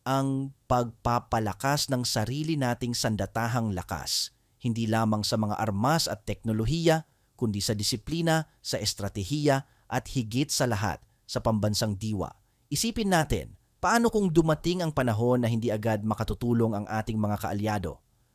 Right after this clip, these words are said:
Paano kung sa gitna ng kaguluhan, tayo lang ang maaasahan ng ating sariling mga mamamayan?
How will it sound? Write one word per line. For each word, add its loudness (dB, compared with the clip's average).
Paano 4
kung 0
sa 0
gitna 0
ng 0
kaguluhan, 2
tayo 4
lang 4
ang 2
maaasahan 2
ng 0
ating -2
sariling 0
mga 0
mamamayan? 2